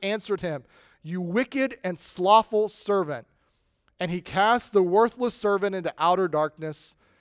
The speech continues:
In that place there will be weeping and gnashing of teeth." And then to the goats, the last parable, he says, "Then he will say to those on his left, 'Depart from me, you cursed, into the eternal fire prepared for the devil and his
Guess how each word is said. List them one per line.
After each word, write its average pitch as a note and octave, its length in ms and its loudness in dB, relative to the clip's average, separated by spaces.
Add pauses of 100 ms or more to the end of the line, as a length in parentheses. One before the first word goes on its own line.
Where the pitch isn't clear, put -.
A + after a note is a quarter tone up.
(200)
In G#3 200 -2
that A3 180 4
place D3+ 500 -6
there D#3 180 -6
will D3 80 -2
be C3+ 160 -8
weeping E3+ 680 -12 (440)
and B2 260 -16
gnashing C3+ 680 -10 (500)
of A2 160 -20
teeth." - 600 -20 (640)
And C#3+ 140 -12
then C#3 140 -12
to C#3+ 120 -12
the C3+ 120 -10
goats, D3+ 480 -4
the D3 100 -10
last D3 380 -2
parable, C#3 340 -8
he C3 160 -12
says, C3 560 -12
"Then C#3 240 -16
he E3+ 200 -14
will F3 180 -4
say D#3+ 240 -6
to D#3 140 -14
those D3 320 -6
on D3 180 -10
his C#3 180 -12
left, C3 320 -12
'Depart - 500 -8
from D#3+ 260 -14
me, C#3 120 -14
you B2+ 300 -18
cursed, - 580 -12 (500)
into D3 360 -14
the B2+ 140 -12
eternal D#3 400 -10
fire A#2+ 380 -12
prepared C#3 560 -12
for - 100 -20
the A2+ 100 -18
devil C3 480 -12
and A#2+ 200 -18
his A#2 240 -20